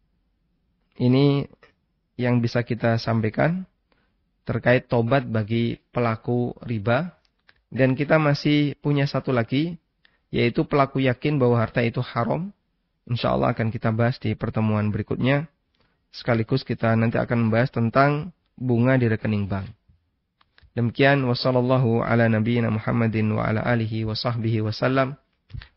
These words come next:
Wa akhiru da'wana anil hamdulillahi rabbil alamin. Nah. Selanjutnya kami persilahkan kepada para pemirsa yang ingin bergabung. Kita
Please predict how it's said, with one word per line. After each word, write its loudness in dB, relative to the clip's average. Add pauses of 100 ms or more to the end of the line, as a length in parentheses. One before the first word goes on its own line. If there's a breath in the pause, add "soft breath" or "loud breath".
Wa 0
akhiru -4
da'wana 0
anil 0
hamdulillahi -2
rabbil -4
alamin. -4 (2000)
Nah. -12 (1040 soft breath)
Selanjutnya 0
kami 0
persilahkan -2
kepada -4
para -6
pemirsa -4
yang -4
ingin -4
bergabung. -8 (1500)
Kita -8